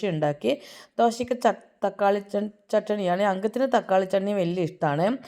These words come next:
നിങ്ങൾക്ക് ആർക്കെങ്കിലുമൊക്കെ ഈ തക്കാളി ചട്നി മാത്രം കഴിക്കാൻ ഇഷ്ടമുള്ളവരുണ്ടാവും. അങ്ങനെ കഴിക്കാറുണ്ടോ വീട്ടിൽ? അംഗത്തിന് അത് ഒത്തിരി ഇഷ്ടം. അതിൽ ഇങ്ങനെ തേച്ച് ജാമൊക്കെ തേക്കുന്ന പോലെ തേച്ച് പിടിപ്പിച്ചിട്ടാണ് അംഗത്ത് കഴിക്കുന്നത്.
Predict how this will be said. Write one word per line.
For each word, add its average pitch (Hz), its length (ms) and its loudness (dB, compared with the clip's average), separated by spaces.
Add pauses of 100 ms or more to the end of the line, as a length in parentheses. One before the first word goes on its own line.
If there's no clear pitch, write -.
(280)
നിങ്ങൾക്ക് 262 280 0
ആർക്കെങ്കിലുമൊക്കെ 226 540 2
ഈ - 60 -16
തക്കാളി 202 400 2
ചട്നി 208 320 -2
മാത്രം 190 380 -4
കഴിക്കാൻ 196 400 0
ഇഷ്ടമുള്ളവരുണ്ടാവും. 175 960 0
അങ്ങനെ 214 240 -2
കഴിക്കാറുണ്ടോ 180 680 0
വീട്ടിൽ? 170 340 -4 (720)
അംഗത്തിന് 233 380 0
അത് 226 200 4 (160)
ഒത്തിരി 208 420 -2
ഇഷ്ടം. 196 240 2
അതിൽ 202 260 2
ഇങ്ങനെ 208 320 -2
തേച്ച് 208 380 0
ജാമൊക്കെ 190 640 2 (300)
തേക്കുന്ന 190 440 -2
പോലെ 190 160 0
തേച്ച് 175 340 0
പിടിപ്പിച്ചിട്ടാണ് 156 580 -4
അംഗത്ത് 151 360 -6
കഴിക്കുന്നത്. 151 560 -6